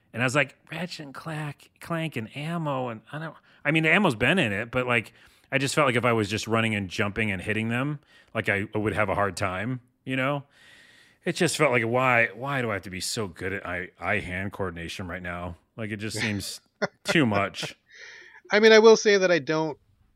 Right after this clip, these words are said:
Speaker 2: I, I guess I'm curious how many people come to Ratchet and Clank to,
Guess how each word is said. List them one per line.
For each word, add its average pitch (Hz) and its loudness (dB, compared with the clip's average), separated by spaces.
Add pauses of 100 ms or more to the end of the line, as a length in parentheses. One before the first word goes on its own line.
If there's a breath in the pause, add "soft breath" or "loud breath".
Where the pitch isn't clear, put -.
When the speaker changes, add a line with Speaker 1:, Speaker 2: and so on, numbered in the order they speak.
(400)
Speaker 2:
I, 139 -2
I 156 4
guess 175 2
I'm 143 0
curious 143 0
how 135 -4
many 135 -2
people 131 -4
come 135 -6
to 127 0
Ratchet 131 2
and 117 -10
Clank 123 -6
to, - -6